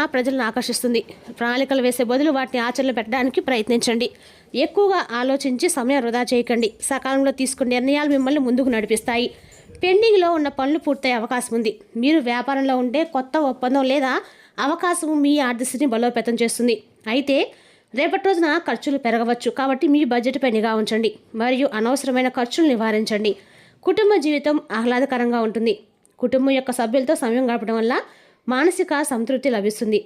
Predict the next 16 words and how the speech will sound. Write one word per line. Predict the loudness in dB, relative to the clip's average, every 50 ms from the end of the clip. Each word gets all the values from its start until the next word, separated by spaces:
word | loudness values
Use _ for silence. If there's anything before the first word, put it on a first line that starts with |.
| -6 -8 -6
పాత | -4 -4 -2 -2 0 0
విభేదాలు | 0 0 0 0 0 0 0 0
పరిష్కారం | -2 -2 -2 -2 -4 -4 -2 0 -2
అవుతాయి. | -2 -2 -2 -4 -6 -6 -12 _ _ _ _ _ _ -2
ప్రేమ | 2 2 2 2 2 2
సంబంధాలు | 0 0 0 0 0 0 0 0 0 0
మానసికంగా | 0 0 0 -2 -2 -2 -2 0 0 -2
దగ్గరగా | -2 -2 -2 0 0 -2 0
పెరుగుతాయి | -2 -2 -2 -2 -4 -6 -6 -10 _ _ -4 -2
మరియు | 0 2 2 2 2 0
పరస్పర | -2 -2 -4 -2 -2 -2 -2 0
అవగాహన | 0 -2 -2 -2 -2 -2 -2
బలపడుతుంది. | -2 -2 -4 -4 -4 -2 0 0 0 0 -2 -4 -10 _ _ _ _ _ _ -2
పనిలో | 2 4 4 4 4 2 0 0
పెండింగ్లో | -2 0 0 2 2 2 0 0 0
పనిలో | 0 0 0 0